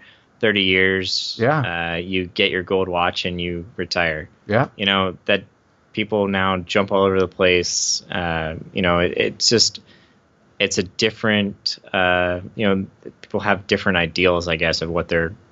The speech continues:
Speaker 1: they're looking for now because they just look out for themselves. And, you know, if you're looking out for yourself, you would get the best thing you can for yourself, which would be better tasting beer. So, uh,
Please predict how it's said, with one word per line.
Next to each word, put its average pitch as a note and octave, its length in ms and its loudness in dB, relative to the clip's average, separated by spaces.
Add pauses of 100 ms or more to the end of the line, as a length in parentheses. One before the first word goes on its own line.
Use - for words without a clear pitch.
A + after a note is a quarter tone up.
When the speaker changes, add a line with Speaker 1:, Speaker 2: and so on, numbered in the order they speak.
(180)
Speaker 1:
they're F2+ 160 2
looking F2+ 280 2
for E2+ 180 0
now E2 180 4
because F2+ 320 -2
they E2+ 300 4 (160)
just - 360 0 (640)
look G2 220 0
out F2+ 180 2
for F#2 80 0
themselves. E2 800 0
And, E2+ 500 0 (580)
you - 80 0
know, E2+ 260 2 (880)
if F#2+ 160 -2
you're F2+ 120 4
looking F#2+ 260 2
out F#2 140 0
for - 80 -2
yourself, F2+ 440 2 (120)
you F2 140 2
would E2+ 200 0 (260)
get - 200 -4
the F2 80 -2
best - 480 -4
thing E2+ 280 -2 (160)
you G2 80 -10
can D#2+ 260 -2
for - 100 -2
yourself, D#2 460 0
which E2 160 -4
would E2 80 -10
be F2 100 -2
better E2 220 2
tasting F2 380 -4
beer. G#2+ 320 0 (100)
So, D#2+ 500 0 (640)
uh, F2 540 2